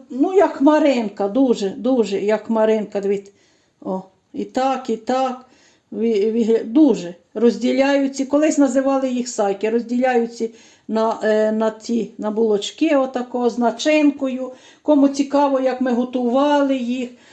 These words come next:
м, е, я вам дам посилання на рецепт, детальний буде на каналі Бабусині Поради.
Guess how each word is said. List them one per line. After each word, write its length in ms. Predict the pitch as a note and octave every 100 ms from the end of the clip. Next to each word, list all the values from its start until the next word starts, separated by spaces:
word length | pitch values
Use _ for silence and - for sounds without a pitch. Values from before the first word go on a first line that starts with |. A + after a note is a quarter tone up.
| - -
м, 220 | A#3+ A#3 A#3
е, 200 | A#3 B3
я 180 | C#4
вам 220 | C#4+ C#4 B3
дам 220 | C4+ B3
посилання 880 | C4+ - B3+ B3+ C4 B3+ B3 B3 B3
на 300 | A#3 B3 B3 A#3
рецепт, 500 | A#3 B3 C#4 B3 G#3+
детальний 560 | B3 C4 B3+ B3 A#3
буде 300 | A3+ B3+ A#3+
на 140 | A#3 A#3
каналі 500 | A#3+ A#3+ B3+ B3 A3+
Бабусині 600 | A3 G#3+ A#3+ - A#3 A#3
Поради. 600 | A3+ A3+ A#3 A3 G#3